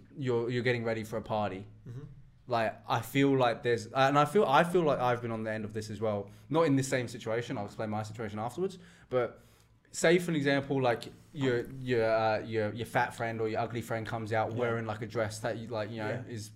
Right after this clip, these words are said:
Speaker 2: Yeah.
Speaker 1: supposed to be nice.
Speaker 2: Yeah.
Speaker 1: And they're like, "Oh, they're going crazy and shit." Like,
Speaker 2: Mm.
Speaker 1: I'm like, uh, you know, they're showing hype and shit.
Speaker 2: Mm.
Speaker 1: But then, like, there was just a really good looking girl, doesn't get as much
Speaker 2: Mm.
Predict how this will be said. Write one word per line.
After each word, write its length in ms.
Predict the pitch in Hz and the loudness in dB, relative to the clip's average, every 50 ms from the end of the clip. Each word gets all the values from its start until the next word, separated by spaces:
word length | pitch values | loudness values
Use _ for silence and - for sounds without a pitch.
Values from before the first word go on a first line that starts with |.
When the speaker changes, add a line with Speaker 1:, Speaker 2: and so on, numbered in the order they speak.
| - - - - - _ _ - | -20 -20 -20 -20 -20 _ _ -18
Speaker 2:
Yeah. 100 | 131 110 101 | -16 -14 -10
Speaker 1:
supposed 420 | - 151 110 - 135 131 123 123 | -8 -8 -6 -2 -2 -2 0 -2
to 80 | - - | -4 -8
be 80 | 123 | -6
nice. 400 | 113 113 110 101 95 - - - - - - - - - | -4 -4 -4 -4 -6 -8 -14 -18 -20 -20 -20 -20 -20 -18
Speaker 2:
Yeah. 100 | 110 95 - - - - - | -18 -18 -18 -20 -16 -6 0
Speaker 1:
And 180 | 139 131 135 | 2 4 6
they're 80 | 135 131 | 6 6
like, 120 | 127 135 - | 6 6 8
"Oh, 260 | - 226 220 226 214 202 | 10 12 12 12 12 10
they're 120 | 175 165 | 6 4
going 200 | 170 151 143 135 | 4 4 2 2
crazy 360 | - 131 123 120 117 107 113 | 2 0 0 0 0 -2 -6
and 100 | 113 107 | -8 -8
shit." 220 | 107 107 110 101 - | -6 -6 -6 -4 -2
Like, 160 | 110 110 110 | -2 -2 0
Speaker 2:
Mm. 140 | 117 117 117 | 0 0 0
Speaker 1:
I'm 100 | 117 117 | 0 0
like, 140 | 113 113 - | 0 -2 0
uh, 160 | 117 127 127 131 117 120 | 0 -2 -2 -4 -6 -6
you 100 | 123 123 | -6 -4
know, 60 | 123 | -4
they're 120 | 123 123 113 | -4 -4 -4
showing 260 | - 135 120 110 107 | -4 -4 -4 -4 -4
hype 260 | 110 107 104 104 104 | -4 -6 -6 -8 -10
and 100 | 107 101 | -12 -14
shit. 240 | - - 101 - - - | -12 -12 -14 -14 -14 -12
Speaker 2:
Mm. 140 | 160 127 104 107 - - - - - - - | -12 -12 -12 -12 -16 -18 -20 -20 -20 -8 -2
Speaker 1:
But 120 | - 139 131 | 0 2 4
then, 200 | 139 135 135 131 | 4 4 4 4
like, 320 | 127 123 117 113 - - - - _ _ _ - | 4 2 2 0 -4 -12 -20 -20 _ _ _ -8
there 140 | 131 127 139 131 | -2 0 0 2
was 80 | 120 | 2
just 140 | 117 120 120 | 0 -2 -2
a 40 | 120 | -2
really 220 | 120 127 120 117 | -2 -2 -2 -2
good 180 | 113 123 113 107 | -2 -4 -4 -4
looking 220 | 117 113 131 127 | -6 -4 -4 -2
girl, 220 | 120 131 131 135 131 | 0 0 0 0 0
doesn't 320 | - 120 110 117 113 110 | 0 -2 -2 -2 -4 -2
get 160 | 104 117 - | -2 0 0
as 140 | 123 117 107 | 0 -2 0
much 400 | 117 117 135 180 - - - - - - - - 185 | 0 2 0 0 0 -4 -12 -16 -18 -20 -20 -14 -12
Speaker 2:
Mm. 200 | 180 156 120 | -10 -8 -8